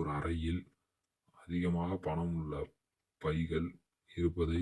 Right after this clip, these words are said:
ஹீரோவின் தம்பி சக்திவேல் பார்த்து அண்ணனிடம் கதிர்வேலிடம் கூறுகிறார். கதிர்வேல் மற்றும் சக்திவேல் இருவரும் இந்த பணத்தால் தான் தாத்தா இறந்து இருப்பாரோ என்று சந்தேகப்படுகின்றனர். அதன் பிறகு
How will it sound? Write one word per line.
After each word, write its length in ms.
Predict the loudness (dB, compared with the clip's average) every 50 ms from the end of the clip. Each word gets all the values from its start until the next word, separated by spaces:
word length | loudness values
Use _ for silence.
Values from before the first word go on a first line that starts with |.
| 2
ஹீரோவின் 500 | 2 2 4 4 4 4 2 2 0 0 0 0
தம்பி 240 | 0 2 2 0
சக்திவேல் 580 | 0 -2 -4 -8 -8 -4 -2 0 0 0 2 2
பார்த்து 340 | 2 2 2 0 -2 -2 -2 -2 0
அண்ணனிடம் 520 | 0 0 2 2 2 2 2 2 2 0 0 -4 -10 -10 -6
கதிர்வேலிடம் 600 | -6 -4 -2 -2 0 0 0 -2 -2 -6 -6 -6 -4
கூறுகிறார். 500 | -4 -2 -2 -2 -4 -2 -2 -2 -2 -2 -4 _ -20 -20 _ _ _ _ _ _ _ _ _ _ _ _ _ _ _ _ _ _ _ _ _ _ _ _ _ _ _ _ _ -20 _ _ _ _ -6
கதிர்வேல் 520 | -4 -2 -2 -2 0 2 2 2 2 2 -2 -6 -6
மற்றும் 280 | -6 -4 -4 -4 -4 -4 -4
சக்திவேல் 540 | -6 -8 -10 _ -6 -4 -2 0 0 -2 -2 -6 -10 _ _ _ _ _ _ _ _ -10
இருவரும் 480 | -6 -4 -2 0 0 0 0 -2 -2 -2 -2
இந்த 140 | -2 -2 -2 -2 -2
பணத்தால் 440 | -2 -2 -2 -2 0 0 0 2 2 0
தான் 160 | 0 -2 -2 -4
தாத்தா 260 | -4 -4 -2 -2 0 0
இறந்து 340 | 2 0 0 0 0 0 0
இருப்பாரோ 400 | -2 -2 -4 -4 -4 -2 0 2 2
என்று 280 | 2 0 -2 -4 -4 -6 -6 -6 -8
சந்தேகப்படுகின்றனர். 1040 | -6 -4 0 2 2 2 2 2 0 -2 -2 -2 -4 -4 -6 -6 -6 -4 -4 -6 -6 -10 -16 _ _ _ _ _ -20 _ _ _ _ _ _ _ -12
அதன் 260 | -8 -4 -2 -2 -2 -2
பிறகு 320 | -2 -2 -2 -2 -2 -4